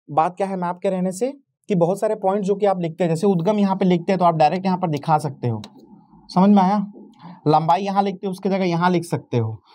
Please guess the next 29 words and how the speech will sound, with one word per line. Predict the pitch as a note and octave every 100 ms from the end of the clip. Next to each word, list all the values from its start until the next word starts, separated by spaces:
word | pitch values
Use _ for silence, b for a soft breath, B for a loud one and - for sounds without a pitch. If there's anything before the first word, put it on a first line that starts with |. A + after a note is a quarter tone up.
| B B
तो | F3
होता | D#3 D3+ F#3+
क्या | G3 G#3
है, | F#3+ F3+ - _ _ _ _
मैपिंग | C#3 D3 C#3 G3 A3
से | F3+ F3+ A#3 - _ _
कंटेंट | E3 D#3 D#3+ G3+ G3
लिखने | D#3 C#3 E3+ F#3
वाला | E3+ E3+
जो | E3+
रहता | D#3 F3+
है |
ना | F3+
वो | C#3
भी | C3 G3+ - - _ -
कम | G#2
हो | F#2
जाता | - - -
है। | - _ B B B B -
क्लियर | F3+ E3+
है | E3+
ये |
बात? | E3 F#3 F#3 B B B B
तो | F#3+
फिजिकल | F#3+ F3 E3 F#3+
ज्योग्राफी | F#3 E3+ E3+ E3+
में | F3 D#3+
ध्यान | D3 D#3+
रखिएगा, | E3 D#3+ F3 D#3+ E3+ F#3